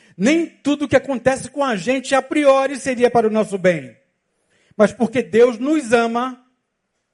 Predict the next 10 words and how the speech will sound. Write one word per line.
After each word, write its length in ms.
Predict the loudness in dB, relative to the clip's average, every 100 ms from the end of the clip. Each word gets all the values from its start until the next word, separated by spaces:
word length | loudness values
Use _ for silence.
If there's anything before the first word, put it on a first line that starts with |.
| _ _ _ _ _ _ _ _ _ _ _ _ _ _ _ _ _ _
Ele 580 | 2 4 4 2 -2 _ _ _ _ _ _ 2
transforma, 880 | 4 2 -4 2 2 2 -6 -12 _ _ _ _ _ _ _ _
Ele 300 | 0 0 -4 _ _ _ _ 2
transmuta, 960 | 2 2 -2 0 -2 -2 -2 -2 -10 _ _ _ _ _ _ _ _ 2
Ele 200 | 2 2
modifica, 1200 | -2 -2 -4 -8 -6 -2 -2 -2 -6 -6 -8 _ _ _ _ _ _ 0
Ele 140 | 0
faz 200 | 0 0
você 240 | 0 0 0
transcender, 880 | 0 0 -2 0 2 2 0 -14